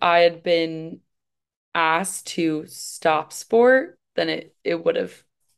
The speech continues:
definitely, um, pushed my, like, confidence and awareness and, like, willpower to do that if I had to choose, like, academics or sport. So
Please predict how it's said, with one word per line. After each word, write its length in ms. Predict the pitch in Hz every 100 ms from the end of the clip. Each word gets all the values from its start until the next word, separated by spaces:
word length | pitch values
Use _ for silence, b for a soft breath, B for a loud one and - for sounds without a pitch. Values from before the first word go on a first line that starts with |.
| _ _ _ -
definitely, 720 | 185 180 170 160 160 156 156 b b b b b _ -
um, 600 | 165 156 151 180 185 165 _ _ _ _ _ _ _
pushed 320 | - 180 175
my, 160 | 175 160
like, 160 | 160
confidence 520 | - 170 156 160 160 165
and 80 |
awareness 520 | 165 160 165 170 165 -
and, 100 | 175
like, 140 | 165 165
willpower 760 | 175 170 147 143 80 - - _ _ -
to 260 | 160 -
do 180 | - 170
that 140 | 156 -
if 120 | 202
I 60 | 190
had 240 | 170 175
to 80 | -
choose, 340 | 190 - -
like, 140 | - -
academics 560 | - - 95 95 90 -
or 220 | 90 -
sport. 420 | - - - - -
So 340 | 170 95 -